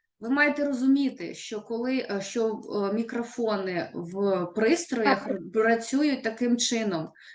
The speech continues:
Speaker 1: Коли хтось говорить, то, е, дуже погано чути, якщо ще хтось говорить. Тому, якщо я почала вже щось говорити і ви даєте відповідь на моє попереднє питання, мені дуже погано вас чути,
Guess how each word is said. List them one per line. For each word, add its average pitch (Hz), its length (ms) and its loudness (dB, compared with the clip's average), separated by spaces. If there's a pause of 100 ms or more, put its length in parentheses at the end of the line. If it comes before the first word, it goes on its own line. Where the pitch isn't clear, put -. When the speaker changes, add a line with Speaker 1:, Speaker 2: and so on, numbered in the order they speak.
(100)
Speaker 1:
Коли 220 280 4
хтось 233 480 4
говорить, 220 880 0
то, 214 300 -2 (380)
е, 185 440 2 (640)
дуже 233 340 2
погано 226 560 0
чути, 285 420 -2
якщо - 380 -2
ще - 440 -2
хтось 151 360 -10
говорить. 147 560 -10 (120)
Тому, 226 420 0
якщо 214 360 -4
я 233 120 2
почала 240 540 0
вже 208 180 -4
щось 214 260 -6
говорити 208 640 -4
і 185 100 -8
ви 196 60 -4
даєте 185 380 -4
відповідь 269 580 -2
на 208 100 -2
моє 202 240 -2
попереднє 202 680 0
питання, 170 680 -6 (680)
мені 247 240 8
дуже 330 220 8
погано 254 540 6
вас 175 240 -2
чути, - 400 -6